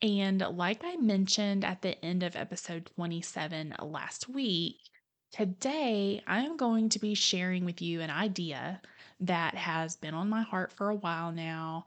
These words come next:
and I'm hoping that my listeners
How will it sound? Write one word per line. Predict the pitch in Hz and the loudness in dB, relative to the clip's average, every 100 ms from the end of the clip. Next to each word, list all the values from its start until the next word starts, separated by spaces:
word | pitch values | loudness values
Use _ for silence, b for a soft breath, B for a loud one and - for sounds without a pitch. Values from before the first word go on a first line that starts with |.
| - _ _ _ | -12 _ _ _
and | 180 170 170 165 170 | -2 0 0 -2 -2
I'm | 185 170 | 0 0
hoping | 175 - 262 302 - 180 175 170 180 - | 0 -2 -2 -2 0 2 2 0 -2 -4
that | 175 160 - | -4 -2 -2
my | 170 | -2
listeners | 165 196 262 240 185 180 214 262 - - | -2 0 0 2 4 4 2 0 -2 -6